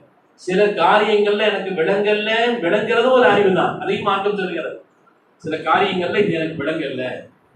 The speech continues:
இது என்னுடைய அறிவுக்கு தீர்க்கமா தெரியல என்று விளங்குவது கூட ஒரு அறிவு. குர்ஆன் ஷரீஃப்ல சூரத்துல் கஹஃபில் அல்லாஹ் தஆலா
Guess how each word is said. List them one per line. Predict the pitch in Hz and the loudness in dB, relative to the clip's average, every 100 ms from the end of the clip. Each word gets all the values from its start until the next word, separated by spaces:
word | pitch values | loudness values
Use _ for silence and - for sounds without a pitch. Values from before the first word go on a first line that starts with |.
| _ _ _ | _ _ _
இது | 165 | -4
என்னுடைய | 175 170 160 | 0 2 2
அறிவுக்கு | 151 202 190 185 170 139 156 - | 4 4 4 0 0 -2 -8 -4
தீர்க்கமா | 190 190 175 175 170 | -4 -2 -2 0 0
தெரியல | - 202 202 - - - - | -2 -2 0 -2 -4 -6 0
என்று | 339 233 247 | 2 2 2
விளங்குவது | 269 262 254 247 247 247 | 4 2 2 4 4 4
கூட | 294 262 | 4 6
ஒரு | 254 | 6
அறிவு. | 202 196 - - - - - - - | 4 2 0 -4 -10 -16 -20 -20 -8
குர்ஆன் | 151 165 | -4 -4
ஷரீஃப்ல | 160 165 170 | -4 -4 -4
சூரத்துல் | 185 180 180 175 160 | -4 -2 -4 -4 -6
கஹஃபில் | 160 165 202 196 | -4 0 0 0
அல்லாஹ் | 160 170 170 147 | 0 0 0 0
தஆலா | 156 143 127 | -2 -2 -2